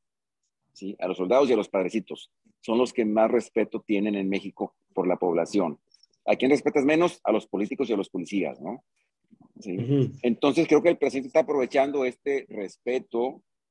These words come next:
Speaker 1: este reconocimiento que el ciudadano común tiene del ejército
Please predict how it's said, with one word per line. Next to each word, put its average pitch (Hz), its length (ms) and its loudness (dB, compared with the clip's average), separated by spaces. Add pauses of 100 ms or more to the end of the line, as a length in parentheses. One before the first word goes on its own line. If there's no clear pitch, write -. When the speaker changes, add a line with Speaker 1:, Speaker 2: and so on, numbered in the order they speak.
Speaker 1:
este 104 840 0
reconocimiento 107 840 -2
que 120 100 2
el 98 140 -2
ciudadano 110 400 0
común 117 400 -2
tiene 117 340 0 (220)
del 101 180 -2
ejército 117 640 -4